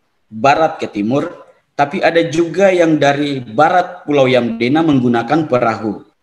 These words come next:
Perjuangan menerjang lautan membuat leluhur merasa senasib sepenanggungan dalam mencari tempat tinggal yang baru. Perahu Batu kemudian dijadikan simbol pemersatu semua masyarakat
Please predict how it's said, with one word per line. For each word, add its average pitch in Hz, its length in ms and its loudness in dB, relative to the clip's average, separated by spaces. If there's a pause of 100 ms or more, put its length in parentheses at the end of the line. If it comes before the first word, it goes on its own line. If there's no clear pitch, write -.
(520)
Perjuangan 175 640 2
menerjang 143 640 2
lautan 151 720 0
membuat 135 400 0
leluhur 151 400 -2
merasa 135 480 0
senasib 127 480 -4
sepenanggungan 113 880 -4 (400)
dalam 151 400 0
mencari 139 320 -4
tempat 120 480 -8
tinggal 120 240 0
yang 110 240 -2
baru. 101 320 -4 (800)
Perahu 160 240 2
Batu 160 320 0
kemudian 156 720 0
dijadikan 139 640 -2
simbol 160 560 2
pemersatu 135 880 -2
semua 147 400 0
masyarakat 139 720 0